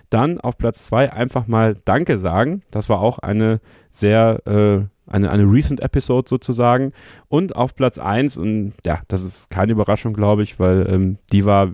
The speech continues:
wirklich besonders, Ausnahmezustand im F eins Paddock nach dem großen Preis von Ungarn, als wir nochmal darüber gesprochen haben, was, äh, Christian und ich erlebt haben. Und ja, ähm,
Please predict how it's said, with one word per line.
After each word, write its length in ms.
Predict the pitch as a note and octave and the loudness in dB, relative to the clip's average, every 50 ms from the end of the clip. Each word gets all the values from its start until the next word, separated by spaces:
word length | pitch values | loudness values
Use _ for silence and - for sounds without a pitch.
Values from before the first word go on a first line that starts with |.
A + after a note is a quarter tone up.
| - - | -6 -10
wirklich 380 | F#2+ F#2 A2 A#2 - A#2+ - | -6 -4 -4 -2 -4 -4 -4
besonders, 420 | - G#2+ F#2 G2 G2 G2+ G#2 G2+ - | -4 0 0 2 2 2 2 0 0
Ausnahmezustand 1040 | - A2 C3+ C#3+ - B2+ B2 B2 A#2+ - C3+ C3+ B2+ - - A#2+ A2 A2 A2 - | 0 0 0 0 0 0 0 0 0 0 -2 -2 -2 -2 -2 -2 0 0 -2 -4
im 280 | - - A#2 A2+ A#2 - | -4 -2 -2 -2 -2 -2
F 200 | - G#2+ - - | -2 -4 -4 -2
eins 280 | - F#2 A2 A#2+ - | -2 -2 -2 -2 -2
Paddock 460 | - - A#2 A2+ B2 B2 A#2+ - - | -2 -2 0 2 2 0 0 -2 -4
nach 160 | G2+ G2 G2+ - | -4 -4 -2 -2
dem 160 | - A2 G#2 | -2 -4 -2
großen 320 | - G#2+ A2+ A2+ - B2 | 0 0 0 0 0 -2
Preis 300 | - - G2+ G2+ G#2+ - | -2 0 0 0 0 0
von 180 | - - G#2+ G#2 | 0 -2 0 2
Ungarn, 480 | F2 A#2 A#2+ B2+ A#2+ G2+ G2 G#2+ B2 - - - - - - _ _ _ - | 2 4 4 4 4 4 2 2 0 -2 -6 -12 -20 -20 -20 _ _ _ -6
als 160 | - G#2 - | -6 -2 0
wir 80 | A2+ | 0
nochmal 300 | G#2+ A2 G#2+ A2 G#2 G#2 | 2 2 2 2 2 2
darüber 220 | G#2+ A2 G#2+ G#2+ G#2+ | 2 2 2 2 0
gesprochen 440 | G2+ - - A2+ A#2 A2+ B2 A2+ G#2 | -2 -2 0 -2 0 0 0 0 0
haben, 320 | G2+ G2+ G#2+ G#2+ A2 G#2 | 2 2 0 0 0 -2
was, 260 | G2+ G2 - - - | -4 -4 -4 -6 -8
äh, 360 | - F#2 G2+ G2+ G2 F#2+ G2 | -6 -4 -2 -2 -2 -2 -4
Christian 440 | - - - A2+ - - - G#2 G2+ | -6 -4 -4 -4 -4 -2 -2 0 2
und 140 | G2 F#2+ - | 0 0 0
ich 200 | - A#2+ - - | -2 -2 -2 0
erlebt 360 | G2 F#2+ F#2+ A2+ A#2 - - | 2 2 2 2 0 0 -2
haben. 480 | A2+ G#2+ G#2 G#2+ A2 A2+ A2+ A2+ A2 - | 0 2 2 2 2 0 -2 -6 -6 -8
Und 400 | - - G2 G2 G2 G2 F#2+ - - - - - - - - - - _ _ _ _ _ | -6 -2 0 0 0 0 -2 -4 -8 -20 -20 -20 -20 -20 -20 -20 -20 _ _ _ _ _
ja, 320 | - E2+ F2 G2+ G#2+ G2+ G2 - D3 - | -2 0 2 2 0 -2 -4 -10 -16 -10
ähm, 480 | - F#2 F#2 F#2 F#2+ F#2 F#2 G2 G2 | -4 -2 -2 0 0 0 -2 -4 -6